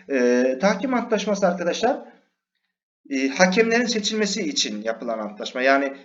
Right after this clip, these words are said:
kim kimin hakemi olacak? İşte Hazreti Ali'nin hakemi kim olacak? Hazreti, e, Muaviye'nin hakemi kim olacak gibi anlaşmaları yapmak için arkadaşlar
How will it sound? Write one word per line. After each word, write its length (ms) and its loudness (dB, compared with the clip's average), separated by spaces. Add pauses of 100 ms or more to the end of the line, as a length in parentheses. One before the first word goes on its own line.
(120)
kim 200 -2
kimin 220 -2
hakemi 360 -2
olacak? 260 -6
İşte 140 -4
Hazreti 380 -4
Ali'nin 380 -2
hakemi 420 -6
kim 160 -10
olacak? 360 -2
Hazreti, 520 -4 (280)
e, 300 0 (1300)
Muaviye'nin 600 4
hakemi 400 -6
kim 160 -10
olacak 380 -2
gibi 520 -4
anlaşmaları 800 -2
yapmak 340 -4
için 180 -12
arkadaşlar 560 -2